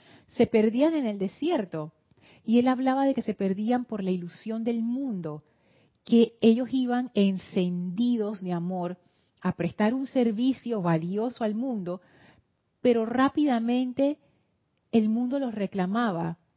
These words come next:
¿Y eso qué quiere decir? Que ellos se perdían en los laberintos del mundo. Pensando que allí estaba lo importante.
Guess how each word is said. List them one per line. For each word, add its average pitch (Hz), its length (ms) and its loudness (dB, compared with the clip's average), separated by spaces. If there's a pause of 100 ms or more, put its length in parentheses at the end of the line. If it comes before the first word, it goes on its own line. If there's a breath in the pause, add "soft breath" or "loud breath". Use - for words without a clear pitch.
(240)
¿Y 233 200 6
eso 240 160 0
qué 262 120 0
quiere 262 260 2
decir? 226 560 -2
Que - 180 -2
ellos 220 200 2
se - 120 -4
perdían 202 580 0
en 233 120 0
los 185 100 -6
laberintos 185 560 -4
del 175 180 -6
mundo. 180 400 -8 (1200)
Pensando 190 480 0
que 185 220 -2
allí 185 580 0
estaba 190 400 -2
lo 185 80 -8
importante. 170 880 -8